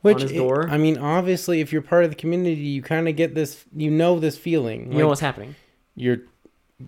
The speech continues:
Speaker 1: when you're in your own space, you can actually be yourself.
Speaker 2: Mm-hmm.
Speaker 1: But when you're in the outside world, you can't really show people a lot, uh, especially in the eighties.
Speaker 2: Can't tell people.
Speaker 1: You can't really tell people. So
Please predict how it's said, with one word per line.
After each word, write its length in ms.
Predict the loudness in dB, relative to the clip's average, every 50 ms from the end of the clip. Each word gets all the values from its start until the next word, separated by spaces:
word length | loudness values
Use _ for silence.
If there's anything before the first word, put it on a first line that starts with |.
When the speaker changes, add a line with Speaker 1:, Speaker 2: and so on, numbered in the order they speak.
| -20 _ _ _ _ _ _
Speaker 1:
when 340 | -10 -4 0 2 4 4 6
you're 240 | 6 4 4 2 2
in 220 | 2 2 2 4
your 160 | 4 2 2 2
own 200 | 2 2 0 0
space, 560 | 0 2 4 6 6 6 4 2 -2 -8 -12
you 220 | -8 -8 -8 -6
can 340 | -4 -2 -2 0 -2 -2 -4
actually 480 | -4 -4 -4 -4 -4 -6 -4 -4 -4 -2
be 140 | -2 -4
yourself. 680 | -4 -2 -2 -4 -4 -2 2 2 2 2 0 -4 -14 -18 -12
Speaker 2:
Mm-hmm. 360 | -10 -8 -6 -6 -6 -6 -6 -8 -10 _ _ _ _ _ _ _ _ _ _ _
Speaker 1:
But 100 | -4 -2
when 180 | -2 -2 -4 -4
you're 180 | -4 -2 -2
in 120 | -2 0 0
the 140 | 0 0 0
outside 420 | 0 0 -2 -2 0 2 2 2
world, 480 | 4 4 4 6 6 6 4 2 0 -6
you 80 | -8
can't 260 | -4 -2 -2 -2 -2
really 240 | -2 -4 -2 -2 -2
show 580 | -4 -4 -2 0 2 2 4 2 2 0 -2 -4 -8 -10
people 400 | -8 -8 -6 -4 -2 -2 -2 -2
a 20 | -2
lot, 300 | -2 -2 -2 -4 -6 -4
uh, 40 | -4
especially 580 | -2 -2 -4 -2 0 2 2 2 2 0 -2
in 80 | 0 0
the 120 | -2 -2
eighties. 440 | 0 0 -2 -4 -6 -8 -12 -10 -4
Speaker 2:
Can't 180 | -2 -2 -2 0
tell 140 | 0 -2 -2
people. 280 | -2 -6 -10 -10 -6 -4
Speaker 1:
You 100 | -4 0
can't 240 | 2 2 2 2 2
really 200 | 2 2 2 2
tell 240 | 2 2 2 2 2
people. 420 | 0 -4 -10 -10 -12 -14 -14 -14 _ _ _ _ _ _ _ _ _ _ _ _
So 480 | 0 4 6 6 8 6 4 2 -2